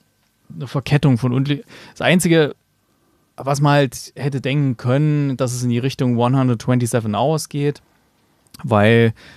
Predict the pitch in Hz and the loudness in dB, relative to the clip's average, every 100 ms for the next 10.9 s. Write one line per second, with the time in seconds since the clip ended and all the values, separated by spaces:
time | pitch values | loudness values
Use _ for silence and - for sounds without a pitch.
0 | _ - 107 110 - 120 117 117 113 120 | _ -10 -4 -4 -2 -4 -2 -2 -2 -4
1 | 113 104 107 - 107 - 107 127 120 123 | -4 0 -2 -2 -4 0 0 2 0 -2
2 | 110 120 117 120 - 104 110 120 117 - | -2 -2 -2 -4 -4 0 0 0 -4 -10
3 | - - - - 110 104 104 107 101 101 | -20 -20 -20 -8 -4 -2 -2 -4 -4 0
4 | 107 110 98 113 101 110 113 151 135 123 | 0 0 0 -2 0 0 0 0 0 0
5 | 117 120 120 104 92 107 127 127 - - | -2 0 0 2 2 2 0 -2 -10 -20
6 | - - - 131 113 113 104 101 123 117 | -20 -20 -12 -4 0 2 2 0 2 2
7 | 107 107 131 120 120 117 110 107 110 110 | 0 2 2 2 2 4 2 0 -4 -6
8 | 147 123 113 - 123 120 101 - 104 120 | -4 -4 -4 -2 -2 -2 -4 0 0 0
9 | - 104 110 110 117 117 - 107 - - | 0 0 -2 0 0 -2 -4 -4 -2 -2
10 | 107 101 95 110 113 113 107 104 113 | -2 -2 -2 2 2 2 0 0 0